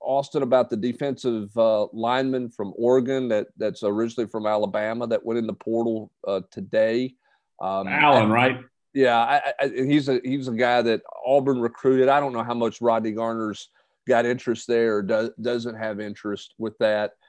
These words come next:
Speaker 1: I, I think in terms of portal picking up, it's gotta be more guys going into the portal. I think we got a pretty good idea of guys Tennessee likes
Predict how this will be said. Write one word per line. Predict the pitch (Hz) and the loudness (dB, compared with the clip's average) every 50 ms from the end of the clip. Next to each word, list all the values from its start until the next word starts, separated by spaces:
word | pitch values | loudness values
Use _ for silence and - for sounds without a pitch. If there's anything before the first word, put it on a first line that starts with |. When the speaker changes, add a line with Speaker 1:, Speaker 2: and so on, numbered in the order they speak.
| _ _ _ _ _ | _ _ _ _ _
Speaker 1:
I, | - - - - | -10 -10 -4 -2
I | 147 180 | -2 -2
think | 180 254 233 185 - | 0 -2 -4 -2 -2
in | 170 151 139 | -4 -4 -4
terms | - - 170 165 143 - | -4 -4 -4 -4 -2 -4
of | 131 113 - _ | -4 -6 -6 _
portal | - 147 147 151 151 135 | -2 -2 0 0 0 -2
picking | - - 123 117 - 127 117 117 | -2 -4 -6 -4 -4 -4 -2 -2
up, | 113 110 - | -2 -2 -2
it's | - 120 117 - | -6 -8 -8 -4
gotta | - 156 156 147 | -2 0 0 0
be | 131 131 127 | 0 -2 -2
more | 123 120 120 120 127 120 | -2 -2 0 0 0 2
guys | 110 113 113 110 110 107 101 | 2 0 0 0 -2 -2 -4
going | 92 95 107 113 113 107 101 | -6 -6 -6 -4 -4 -4 -6
into | 104 104 104 101 | -8 -8 -8 -8
the | 95 87 | -10 -10
portal. | - - 95 92 87 82 92 | -10 -8 -6 -4 -2 0 0
I | 131 | -2
think | 175 214 214 196 | 0 -2 -4 -2
we | 190 190 | -2 -2
got | 160 156 147 | 0 0 -2
a | 113 | -2
pretty | 98 - - 139 151 156 | -2 -4 -4 -2 -2 -2
good | 151 135 143 139 | 0 0 2 4
idea | 139 131 123 104 92 131 131 120 | 4 2 2 2 2 2 2 2
of | 117 113 | 0 -2
guys | 101 110 117 113 110 - | -2 -2 -2 -2 -4 -6
Tennessee | - _ - 156 147 131 - - 143 131 | -10 _ -10 -8 -8 -8 -8 -6 -4 -4
likes | 117 117 117 117 117 107 - - | -2 0 0 0 0 -2 -4 -12